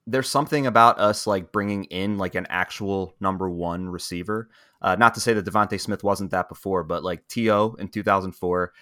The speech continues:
then Alshon Jeffrey was a very surprise signing in twenty seventeen.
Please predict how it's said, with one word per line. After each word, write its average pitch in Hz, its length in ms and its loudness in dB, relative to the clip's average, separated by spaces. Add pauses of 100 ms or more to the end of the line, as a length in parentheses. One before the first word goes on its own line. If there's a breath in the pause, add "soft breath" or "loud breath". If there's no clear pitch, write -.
(220 soft breath)
then 101 320 -2
Alshon 110 380 4
Jeffrey 104 340 0
was 90 140 -6
a 87 40 -8
very 95 420 2
surprise 85 480 -2
signing 80 520 -6
in 92 100 -8
twenty 87 280 -8
seventeen. 95 640 -4